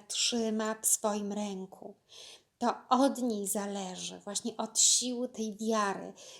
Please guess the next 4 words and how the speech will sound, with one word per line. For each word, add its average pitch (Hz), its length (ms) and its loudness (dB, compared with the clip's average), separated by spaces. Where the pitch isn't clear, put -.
zależy 220 520 0
moc 247 600 2
tego 202 260 -2
spełnienia. 185 840 -8